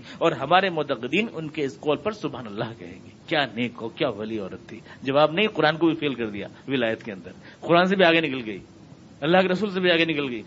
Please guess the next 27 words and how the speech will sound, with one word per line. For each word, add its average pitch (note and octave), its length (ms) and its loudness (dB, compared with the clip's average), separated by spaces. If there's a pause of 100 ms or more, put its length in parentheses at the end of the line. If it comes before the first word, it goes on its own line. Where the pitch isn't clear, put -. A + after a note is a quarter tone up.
(140)
صحابہ E3 300 4
کرام F#3+ 240 2
سے F#3+ 140 0
بھی، E3+ 180 2 (200)
جنہوں F3+ 240 4
نے A3+ 100 6
کہ G#3+ 240 2 (460)
جنت G3 360 4
میں، B3+ 100 2 (220)
جنت G#3+ 340 2
کے B3 100 0
لالچ A3 380 4
میں C4 160 4
حضرت A3+ 260 0
انس B3 320 0
جو A#3+ 100 2
ہیں C4 80 4
احد A#3 320 0
کے B3 80 0
میدان A3 420 4
کے A3+ 80 -4
اندر A#3 200 -2
کھڑے G#3+ 240 0
تلوار A3 300 2
پھینک A#3 300 0
دیتے E3+ 220 -2
ہیں D#3+ 60 -8